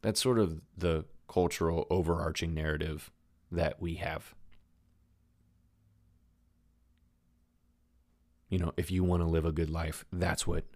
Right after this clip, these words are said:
that's the framework. That's what you do. And, you know, what we're discovering is that that framework is not working for most people.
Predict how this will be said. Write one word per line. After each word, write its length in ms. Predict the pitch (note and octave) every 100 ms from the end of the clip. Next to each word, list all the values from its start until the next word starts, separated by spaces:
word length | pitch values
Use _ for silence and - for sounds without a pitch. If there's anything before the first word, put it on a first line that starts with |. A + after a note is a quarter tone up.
| -
that's 240 | - -
the 100 | -
framework. 640 | E2 D#2+ D#2+ D#2+ D#2+ - - -
That's 220 | - - -
what 140 | -
you 100 | D#2
do. 220 | D#2 D2+ - - _ _ _ _ _ _ _ _ _ - - - - G2
And, 280 | E2+ D#2 - F#2
you 100 | D#2+
know, 220 | D2 D2
what 280 | - E2+ -
we're 160 | E2+ D#2
discovering 680 | D2 - F2 D#2+ D#2 D2+ - -
is 200 | D#2+ D2
that 240 | - -
that 340 | - D#2 - -
framework 640 | - D#2+ D#2 E2 F2 - _ -
is 380 | D#2 D2+ D2 - _ _ _ _ _ _ _ _ _ _ _ _ _ _ _ _ _ _ _ _ -
not 380 | G2+ F#2+ - -
working 460 | E2+ C2+ - - C#2 _ _ _ _ _ - -
for 200 | - F#2
most 320 | F#2 F2+ -
people. 400 | D#2+ D2+ D2+